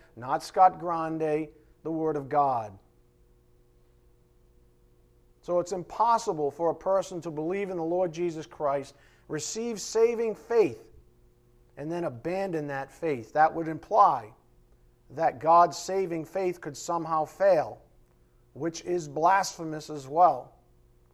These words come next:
running up against the doctrine of eternal security even.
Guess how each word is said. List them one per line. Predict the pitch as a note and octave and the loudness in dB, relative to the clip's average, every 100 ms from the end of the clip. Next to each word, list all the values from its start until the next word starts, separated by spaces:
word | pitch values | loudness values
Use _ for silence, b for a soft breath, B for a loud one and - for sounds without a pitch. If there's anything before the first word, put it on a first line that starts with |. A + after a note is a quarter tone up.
| _ _ | _ _
running | - B2+ E3+ F3+ | -10 -4 -2 0
up | F3 E3+ | -2 -2
against | C#3+ E3 E3 | -6 -6 -6
the | - | -10
doctrine | D3 E3 F3 F3 F#3 | -4 2 2 0 -10
of | E3 | -10
eternal | D#3 - F#3+ F#3+ | -10 -8 -6 -6
security | F3+ F3+ - A#3 A#3+ A3+ D#3+ D3 | -8 -14 -10 -2 2 2 2 -8
even. | C3+ B2+ A2+ G#2+ | -12 -14 -14 -16